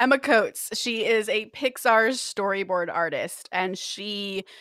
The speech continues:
tweeted out a bunch of sort of narrative wisdom, as she called it, um, from just working over the years at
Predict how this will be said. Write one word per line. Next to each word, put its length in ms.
tweeted 440
out 300
a 120
bunch 480
of 520
sort 140
of 120
narrative 440
wisdom, 540
as 240
she 320
called 320
it, 240
um, 220
from 280
just 200
working 340
over 160
the 80
years 540
at 300